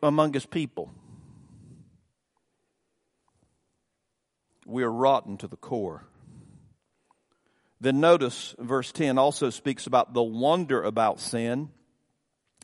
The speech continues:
This is a tremendous question here. In the last section, last portion of verse ten, "How then can we survive?"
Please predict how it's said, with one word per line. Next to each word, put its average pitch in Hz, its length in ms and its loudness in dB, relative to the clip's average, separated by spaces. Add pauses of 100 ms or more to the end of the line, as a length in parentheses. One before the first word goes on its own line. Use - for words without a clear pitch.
This 123 220 -6
is 113 140 -4
a 110 160 -2 (500)
tremendous 131 460 2
question 160 560 0
here. 120 340 -2 (1040)
In 107 140 -6
the 110 120 2
last 131 500 2 (400)
section, - 560 -2
last 120 300 0
portion 151 420 0
of 107 60 -4 (160)
verse 127 280 -4
ten, 117 520 -4 (440)
"How 165 640 2 (400)
then 123 840 0
can 117 300 -2
we 127 160 0
survive?" 98 800 -2